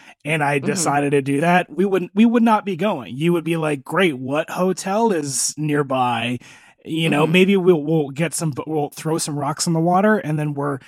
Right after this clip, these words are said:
Speaker 1: s-, you know, going to the hotel, fancy, expensive restaurant, uh, maybe a museum nearby. No, we're not basing a whole vacation around kayaking.
Speaker 2: Around kayaking?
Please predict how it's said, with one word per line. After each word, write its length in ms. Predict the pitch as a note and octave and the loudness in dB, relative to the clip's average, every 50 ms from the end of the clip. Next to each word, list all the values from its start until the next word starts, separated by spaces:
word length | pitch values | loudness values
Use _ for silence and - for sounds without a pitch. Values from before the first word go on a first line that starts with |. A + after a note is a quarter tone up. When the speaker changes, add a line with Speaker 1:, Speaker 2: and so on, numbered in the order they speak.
| - - _ - | -20 -20 _ -14
Speaker 1:
s-, 160 | - - - _ _ - | -12 -12 -12 _ _ -8
you 100 | - E3+ | -6 -4
know, 60 | C#3 | -2
going 200 | C3+ D#3 E3+ E3+ | 0 2 2 2
to 40 | D#3+ | 2
the 60 | C#3 | 2
hotel, 560 | D3+ D#3 D3+ - D#3 D3+ C#3+ C#3+ C#3+ C#3 B2+ _ | 0 0 -2 -2 -2 0 0 2 0 -2 -4 _
fancy, 460 | - - - D#3 D#3 D#3 D3 - E3 D3+ | -14 -12 -8 -6 -6 -4 -2 -2 -2 -2
expensive 440 | - - D#3+ D#3 C#3 - C#3+ C3 | -2 -2 -4 -4 -4 -4 -4 -4
restaurant, 640 | C3+ C3+ B2 - - D3 C#3 C3 C3 C3 B2+ B2 A#2 - - - - - _ _ | -4 -4 -4 -4 -4 -4 -4 -4 -2 -2 -4 -4 -8 -12 -16 -20 -20 -20 _ _
uh, 220 | - C3+ C3 C3 B2 | -10 -6 -6 -6 -4
maybe 340 | B2+ C#3 C#3+ C#3 C#3+ C#3+ C#3 | -4 -4 -4 -2 -2 -2 -2
a 60 | C3+ | 0
museum 360 | C3+ C#3 C3 A#2 B2+ C3 C3 | -2 -2 -2 -4 -4 -2 -2
nearby. 300 | C3 B2+ A#2+ A#2+ A2+ A#2 - | -2 -2 -4 -6 -8 -6 2
No, 240 | F3 A#3 F#3+ A#2+ - _ _ | 2 2 2 2 -4 _ _
we're 140 | - F3+ G#3+ A#3+ | -10 -4 -2 0
not 360 | B3+ A#3+ G3+ - C#3 B2 B2 | 0 0 -2 -4 -10 -8 -2
basing 480 | E3 D#3+ F#3+ G#3 - - F#3+ F3+ F3 | 2 2 4 4 2 0 -2 -2 -2
a 80 | D#3 C#3 C3+ | -2 -2 -2
whole 300 | - E3+ E3 D#3+ D3 - | 0 0 0 0 -2 -6
vacation 800 | - C#3 C#3+ C3 - - E3 F#3+ G#3+ - - D#3+ C3 B2+ C3 - | -8 -8 -8 -8 -6 -4 -2 -2 -2 -2 -2 -2 -4 -4 -6 -6
around 380 | C3 C#3 C#3+ C#3 C3 B2+ - | -6 -4 -4 -2 -2 -4 -6
kayaking. 800 | - - C3+ D3+ A3 A3 C#3+ A2+ A2+ - - C3 C3 D#3 F#3+ G#3 - _ - - | -6 -6 0 0 2 2 0 -2 -8 -10 -10 -10 -8 -6 -6 -8 -8 _ -6 -6
Speaker 2:
Around 440 | G#3 A3+ B3 A#3+ G#3+ G#3 F#3+ - - | -2 0 0 0 0 -2 -6 -10 -14
kayaking? 500 | - - - - F#3 A#3 C#4 E4 F4 | -14 -6 -2 -2 -2 0 0 -2 -2